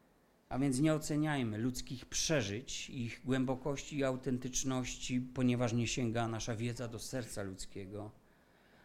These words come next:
Ale co najwyżej możemy widzieć po owocach. Ale pamiętajmy o tym, że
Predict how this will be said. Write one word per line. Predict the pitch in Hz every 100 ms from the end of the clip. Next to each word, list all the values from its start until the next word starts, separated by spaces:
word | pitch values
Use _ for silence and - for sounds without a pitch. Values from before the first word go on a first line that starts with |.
| - -
Ale | 123
co | 117 135
najwyżej | 131 117 127 123 123
możemy | 120 117 120 113
widzieć | 113 113 107
po | - 120 107
owocach. | 104 95 - 95 - - _ _ _ _ _ _ _ _ _ -
Ale | 113
pamiętajmy | 127 135 131 127 135 113 104
o | 110
tym, | 98 104 101 98 - - _ - _ - - - 131
że | 127 127 123